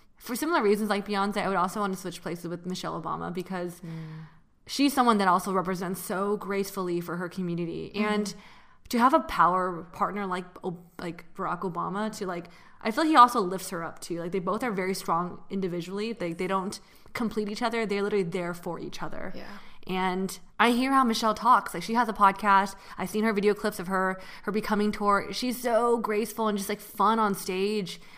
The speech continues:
Speaker 1: when she tells her story. And I'm just
Speaker 3: Mm-hmm.
Speaker 1: like, I, I don't know. I just, like, really admire Michelle. And I feel like she's been through so, so, like, someone, like, so much hardships in the presidency, because you see all these articles written about her. They're horrendous. They're like, she got threat, like,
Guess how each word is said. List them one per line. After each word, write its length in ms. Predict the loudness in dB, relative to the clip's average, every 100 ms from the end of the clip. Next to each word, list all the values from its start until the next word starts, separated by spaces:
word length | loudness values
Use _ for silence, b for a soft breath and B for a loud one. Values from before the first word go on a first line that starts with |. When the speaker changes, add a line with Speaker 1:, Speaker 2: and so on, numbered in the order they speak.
| -6
Speaker 1:
when 80 | -4
she 140 | -2
tells 280 | 2 2 2
her 60 | 0
story. 420 | -2 -2 0 0
And 60 | -2
I'm 100 | -2
just 160 | -2
Speaker 3:
Mm-hmm. 260 | 0 0 -2
Speaker 1:
like, 100 | -6 B B B B B -20 -20 _ _
I, 160 | 2 4
I 140 | 4
don't 100 | 4
know. 60 | 8
I 100 | 8
just, 180 | 6 -2
like, 120 | -2
really 260 | 0 2 2
admire 680 | 4 4 2 0 -2 -4 B B -4
Michelle. 380 | -2 2 4 6
And 80 | 4
I 60 |
feel 180 | 2 2
like 100 | 2
she's 160 | 2 0
been 220 | -2 0
through 160 | -2
so, 500 | -2 -4 -2 -2 -2 -4
so, 260 | -6 -4 -4
like, 100 | -6
someone, 320 | -6 -6 -6 -6
like, 160 | -10 -6
so 100 | -6
much 120 | -6
hardships 640 | 0 0 2 -4 -6 -8 B B B -4 0
in 120 | 2
the 80 | 2
presidency, 580 | 2 0 -2 -4 -4 -6
because 320 | -4 -4 -2
you 80 | -2
see 140 | 0
all 80 | 2
these 160 | 0
articles 360 | -2 -2 -2 -6
written 160 | -4 -4
about 200 | -4 -4
her. 180 | -6
They're 240 | -4 -4 -4
horrendous. 540 | -2 -2 0 -2 -4
They're 180 | -6 -4
like, 240 | -4 -6 -10 B B -12
she 160 | -4
got 240 | 0 0 2
threat, 220 | 0 2
like, 140 | -2